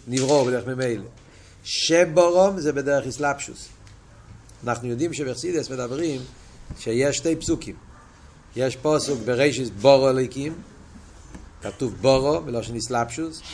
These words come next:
ויש פסוק שאומרים כל יום בתפילה, "יעלו שם הוויה, כי הוא ציווה ונבראו".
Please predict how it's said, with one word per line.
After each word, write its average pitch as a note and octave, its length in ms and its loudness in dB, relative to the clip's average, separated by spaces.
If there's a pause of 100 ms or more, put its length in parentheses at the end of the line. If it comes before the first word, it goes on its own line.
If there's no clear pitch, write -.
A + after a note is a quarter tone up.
(380)
ויש B2+ 260 2
פסוק D3+ 360 4
שאומרים C3+ 320 -4
כל D3 180 0
יום D#3 100 0
בתפילה, E3+ 460 2
"יעלו D3+ 320 2
שם D#3 160 -4
הוויה, E3 600 4 (340)
כי D3 60 -6
הוא C#3+ 80 -2
ציווה F3+ 320 0
ונבראו". D#3+ 680 8